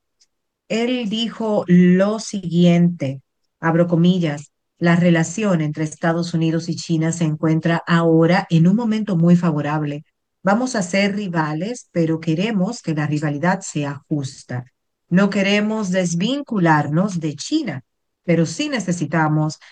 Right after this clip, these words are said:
reducir el riesgo. Bessent se reunirá con el viceprimer ministro chino,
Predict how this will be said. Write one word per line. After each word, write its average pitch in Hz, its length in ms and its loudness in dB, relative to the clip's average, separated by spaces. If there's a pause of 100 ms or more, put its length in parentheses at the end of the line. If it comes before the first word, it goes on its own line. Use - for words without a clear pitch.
reducir 190 920 4
el 175 260 8
riesgo. 156 600 -4 (1080)
Bessent 214 600 -6
se 175 320 -2
reunirá 185 680 0
con 185 220 2
el 165 160 2 (140)
viceprimer 202 720 0
ministro 180 520 0 (100)
chino, 247 500 -4